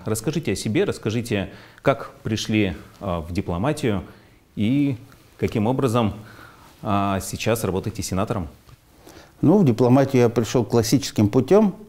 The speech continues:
Speaker 2: А, в тысяча девятьсот семьдесят первом году закончил школу, а, спецшколу английскую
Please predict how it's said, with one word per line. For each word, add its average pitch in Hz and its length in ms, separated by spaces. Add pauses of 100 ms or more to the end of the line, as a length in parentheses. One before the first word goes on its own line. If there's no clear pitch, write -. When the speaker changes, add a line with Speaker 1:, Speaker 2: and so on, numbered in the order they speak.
(720)
Speaker 2:
А, 104 440 (480)
в - 120
тысяча 107 520
девятьсот 110 460
семьдесят 101 520
первом 98 300
году 120 360 (1000)
закончил 90 720 (720)
школу, 226 480 (1160)
а, 110 600
спецшколу 113 640
английскую 92 640